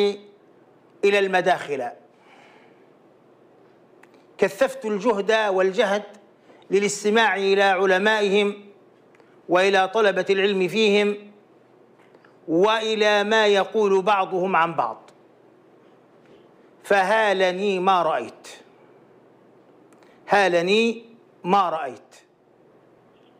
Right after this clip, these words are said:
فكان، وأقول للسيد المخرج جزاك الله خيراً، هناك تشويش في أذني من صدى الصوت أو شيء كهذا،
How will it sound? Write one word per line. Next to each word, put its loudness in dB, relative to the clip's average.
فكان، 2
وأقول 0
للسيد 0
المخرج -2
جزاك 2
الله 2
خيراً، 0
هناك 2
تشويش -2
في -2
أذني 0
من 0
صدى 0
الصوت 0
أو -2
شيء -2
كهذا، 0